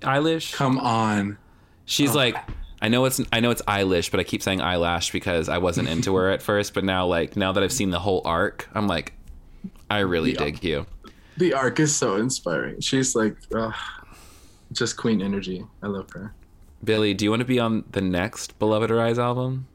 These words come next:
Speaker 1: Are you around for that?
Speaker 2: Billy, like, let's collab. Like, if you hear this, like,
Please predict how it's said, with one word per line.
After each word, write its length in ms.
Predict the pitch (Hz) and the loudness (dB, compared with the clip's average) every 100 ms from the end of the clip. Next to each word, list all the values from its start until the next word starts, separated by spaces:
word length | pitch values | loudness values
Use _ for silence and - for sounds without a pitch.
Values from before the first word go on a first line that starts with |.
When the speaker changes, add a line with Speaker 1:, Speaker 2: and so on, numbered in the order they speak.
| - | -6
Speaker 1:
Are 60 | 98 | 0
you 200 | 98 104 | 2 4
around 220 | 101 104 | 4 2
for 140 | 113 113 | 0 -2
that? 260 | 123 123 - - _ - - - - | -2 -4 -10 -20 _ -20 -20 -20 -4
Speaker 2:
Billy, 240 | - 80 82 | 0 2 2
like, 300 | 80 76 170 | 0 -2 0
let's 240 | 160 - | -2 -2
collab. 540 | - 165 131 131 160 165 | 0 0 0 -6 -4 -2
Like, 240 | 151 - | -2 -4
if 120 | 143 | -8
you 100 | 139 | -4
hear 160 | 135 139 | -2 -2
this, 480 | 156 214 240 156 - | -4 -8 -6 -6 -6
like, 200 | 165 | -6